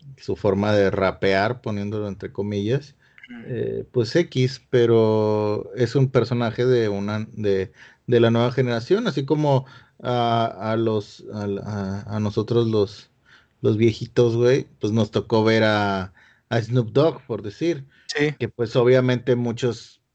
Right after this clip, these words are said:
Speaker 1: seguramente muchos tendrán una opinión parecida a la que tenía Bad Bunny en su momento. O sea,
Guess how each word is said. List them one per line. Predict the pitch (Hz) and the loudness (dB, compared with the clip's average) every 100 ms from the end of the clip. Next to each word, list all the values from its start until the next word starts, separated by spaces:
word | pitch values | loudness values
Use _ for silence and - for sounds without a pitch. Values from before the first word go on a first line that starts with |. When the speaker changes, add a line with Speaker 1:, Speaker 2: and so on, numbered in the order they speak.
| _ _ _ 107 | _ _ _ -20
Speaker 1:
seguramente | - - 101 104 127 131 113 107 139 139 | -16 -8 -6 0 2 0 -2 -6 -4 -4
muchos | 127 113 113 101 | -4 -6 -10 -10
tendrán | 107 101 104 104 101 98 - _ _ - | -8 -6 -4 -4 -4 -8 -14 _ _ -8
una | 110 113 | -2 0
opinión | 110 - 110 110 104 | 0 0 0 0 0
parecida | 120 107 101 113 104 104 | 2 2 2 0 2 2
a | |
la | 104 | 0
que | 98 95 | -2 -4
tenía | 98 98 98 | -4 -2 0
Bad | 95 95 | -2 -2
Bunny | 98 95 92 | -4 -4 -4
en | |
su | - | -8
momento. | 98 95 90 170 110 | -10 -6 -6 -4 -4
O | 101 | -4
sea, | 95 90 87 | -4 -4 -6